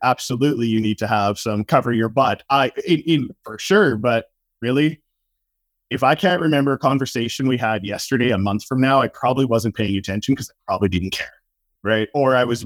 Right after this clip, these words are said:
reading other emails while I was having this conversation with you. So I do need that follow-up email because I didn't care at the time. I may not still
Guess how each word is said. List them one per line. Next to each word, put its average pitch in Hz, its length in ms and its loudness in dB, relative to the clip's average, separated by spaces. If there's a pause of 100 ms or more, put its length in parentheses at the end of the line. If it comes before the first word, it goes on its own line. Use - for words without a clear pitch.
reading 135 300 2
other 123 220 0
emails 120 520 0
while 147 260 4
I 135 120 4
was 120 160 -4
having 110 280 0
this 110 120 -4
conversation 110 640 -2
with 101 180 -4
you. 107 140 -2
So 127 160 -2
I 143 100 2
do 185 240 0
need 208 160 2
that 135 180 2
follow-up 131 540 0
email 123 300 2
because 160 280 -2
I 170 100 2
didn't 156 360 -2
care 151 260 0
at 143 100 -4
the 151 60 -4
time. 135 320 0
I 127 100 -4
may 175 240 0
not 175 280 2
still 135 280 -4